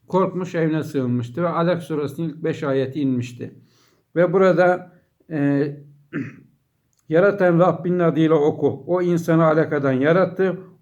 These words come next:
Oku, senin Rabbin en cömert olandır. O kalemle yazmayı insana da bilmediğini öğretendir buyurdu. İşte bu, e,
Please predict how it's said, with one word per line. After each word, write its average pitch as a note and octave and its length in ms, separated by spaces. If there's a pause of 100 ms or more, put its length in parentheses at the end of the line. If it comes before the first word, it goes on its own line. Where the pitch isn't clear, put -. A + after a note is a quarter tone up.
Oku, F#3 300
senin F3 400
Rabbin F3 380
en F3 300
cömert E3 400
olandır. E3+ 540 (460)
O G3 360
kalemle E3+ 500
yazmayı D#3+ 640
insana E3 460
da D#3 160
bilmediğini D#3+ 440
öğretendir C#3+ 720
buyurdu. C3 500 (300)
İşte G3 300
bu, G3+ 440 (920)
e, D#3+ 60